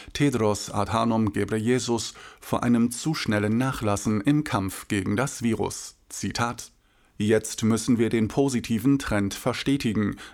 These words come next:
Das Feuer ist noch nicht aus, und wenn wir es nicht weiter bekämpfen, kommt es lodernd zurück.“ Zitat Ende. Der W-H-O-Generaldirektor für Europa,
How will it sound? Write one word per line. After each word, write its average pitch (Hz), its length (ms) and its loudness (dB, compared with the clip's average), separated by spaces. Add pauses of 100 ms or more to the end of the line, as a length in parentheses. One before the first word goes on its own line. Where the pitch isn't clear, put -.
Das 92 220 -4
Feuer 120 380 2
ist - 240 -4
noch 104 180 0
nicht 123 280 0
aus, 127 360 0 (140)
und 123 220 2
wenn 120 160 4
wir 113 100 2
es - 140 -6
nicht 101 240 -2
weiter 117 280 -2
bekämpfen, 113 640 0 (240)
kommt 143 300 0
es - 280 -4
lodernd 110 760 0
zurück.“ - 500 -4 (320)
Zitat 120 540 -2
Ende. 98 340 0 (720)
Der 98 380 0
W-H-O-Generaldirektor 110 1600 2
für 113 320 0
Europa, 107 600 2